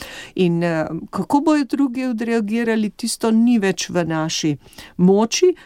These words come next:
ampak več kot bomo in, in bolj kot bomo počeli na tisti člove-, človeški ravni, na osebni ravni, na to, kar nam rekuje naša notranjost in, bom rekla, navsezadnje tudi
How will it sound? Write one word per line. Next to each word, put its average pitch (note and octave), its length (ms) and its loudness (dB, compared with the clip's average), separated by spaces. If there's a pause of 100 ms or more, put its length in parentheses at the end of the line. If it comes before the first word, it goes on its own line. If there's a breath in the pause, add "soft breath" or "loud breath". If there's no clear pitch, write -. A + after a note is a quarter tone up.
ampak F3+ 340 -2
več G#3 500 -2 (140)
kot B3+ 240 -2
bomo G#3+ 420 0
in, G3+ 160 -2 (220)
in D#3+ 340 2
bolj G#3 380 2
kot C4 320 0
bomo G3 480 2 (200)
počeli G3 520 0
na F3 120 -2
tisti E3 340 -6
člove-, D#3 440 -2 (720)
človeški F3 720 2
ravni, G3+ 480 0 (300 loud breath)
na D3+ 120 0
osebni G#3+ 600 0
ravni, F#3+ 520 0 (300 loud breath)
na F3 120 0
to, F#3 280 -2
kar D#3 340 -2
nam D#3 320 -2
rekuje D#3 500 0
naša D3 480 -6
notranjost G3 920 0
in, E3+ 180 0
bom D3+ 120 -2
rekla, D3+ 340 -2
navsezadnje D3+ 800 -2
tudi D3+ 440 0